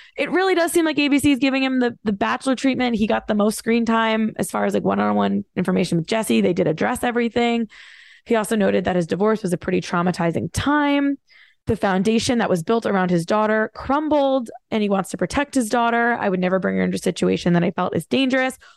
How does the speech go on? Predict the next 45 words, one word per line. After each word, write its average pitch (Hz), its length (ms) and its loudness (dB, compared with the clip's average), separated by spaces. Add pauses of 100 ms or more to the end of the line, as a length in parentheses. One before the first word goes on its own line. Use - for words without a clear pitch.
(200)
or - 180 0
unsafe. 285 800 -2 (340)
And 220 180 -2
so 226 260 0
it - 120 0
made 214 200 2
me 247 100 -2
put 240 120 -2
a 220 40 2
wall 196 240 0
up - 80 -6
protecting 196 340 -2
my 196 100 2
daughter 175 260 0
from 170 100 -2
the - 120 -4
instability 170 480 2
of 170 80 2
my 170 100 2
dating 98 260 -2
life." 71 280 -2
I 254 120 -2
really 247 300 2
do 190 140 2
get - 200 -2
all - 180 -2
of - 120 -4
that. - 260 -4 (480)
I 214 100 0
also 202 320 0
just 208 260 -2
really 190 640 2
don't 185 280 0
know 160 300 0
if - 180 -2
it - 100 -2
makes 185 220 -2
sense 180 400 -4
to - 160 -4 (160)
be 180 160 4
with 170 180 2
someone 180 340 0
for 175 160 -2
that 165 360 -4
long - 580 -2